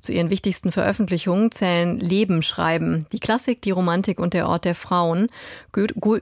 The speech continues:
Goethes Eros und Exzess und Entsagung. Zweitausendneunzehn erschien ihre Autobiografie Mein Weg durch die Literaturwissenschaft.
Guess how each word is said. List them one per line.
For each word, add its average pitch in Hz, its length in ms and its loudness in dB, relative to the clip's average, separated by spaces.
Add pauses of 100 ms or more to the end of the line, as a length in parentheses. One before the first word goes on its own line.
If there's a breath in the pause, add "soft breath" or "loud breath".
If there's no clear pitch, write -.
Goethes 220 380 2
Eros 208 580 0
und - 300 -2
Exzess - 440 -2
und - 220 -4
Entsagung. - 680 -4 (360)
Zweitausendneunzehn 196 840 2
erschien 214 400 0
ihre 185 300 0
Autobiografie 180 840 0
Mein 170 300 2
Weg 170 240 -4
durch 175 180 -4
die - 80 -8
Literaturwissenschaft. - 1300 -6